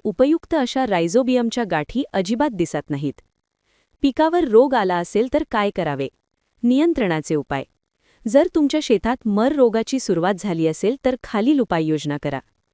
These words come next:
जैविक उपाय. दोनशे ग्रॅम ट्रायकोडर्मा हे जैविक बुरशीनाशक दहा लिटर पाण्यात मिसळून त्याची ड्रेंचिंग करा. रासायनिक उपाय. जर ट्रायकोडर्मा उपलब्ध नसेल, तर दहा लिटर पाण्यात पंचवीस मिली कॉपर ऑक्सीक्लोराइड मिसळून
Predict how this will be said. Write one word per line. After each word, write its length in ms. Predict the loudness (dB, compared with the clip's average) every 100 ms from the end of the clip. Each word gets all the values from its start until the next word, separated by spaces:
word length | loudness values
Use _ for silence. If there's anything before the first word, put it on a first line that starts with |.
| _ _ -8 2
जैविक 400 | 2 4 0 0
उपाय. 240 | -2 -6 -8 _ _ _ _ 2
दोनशे 440 | 4 4 2 0
ग्रॅम 320 | 0 0 -2 -6
ट्रायकोडर्मा 720 | -4 -2 0 0 2 2 0 -6 _ _ 0
हे 80 | 2
जैविक 340 | 4 2 2 0
बुरशीनाशक 720 | 0 -2 0 0 0 -4 -6 -4
दहा 300 | -6 -2 0
लिटर 300 | 0 0 -2
पाण्यात 320 | 0 -2 -4 -4
मिसळून 420 | -4 0 0 2
त्याची 300 | -2 -2 -2
ड्रेंचिंग 500 | 0 0 0 -2 -4
करा. 200 | -2 -4 -6 _ _ _ _ _ -2
रासायनिक 600 | 0 0 0 0 0 -2
उपाय. 260 | -4 -6 -8 _ _ _ _ 2
जर 220 | 2 2
ट्रायकोडर्मा 640 | 0 0 2 2 2 2 0
उपलब्ध 480 | 0 0 0 0
नसेल, 520 | -2 -2 -2 0 -2 -2 _ _
तर 120 | 0 0
दहा 300 | 0 0 0
लिटर 280 | 2 0
पाण्यात 360 | 0 -2 -2 -4 _
पंचवीस 440 | -2 -2 0 -2 0
मिली 240 | 0 0 -4 0
कॉपर 340 | -2 0 -2 0
ऑक्सीक्लोराइड 720 | -4 -2 -6 0 0 2 0
मिसळून 460 | -2 -2 2 0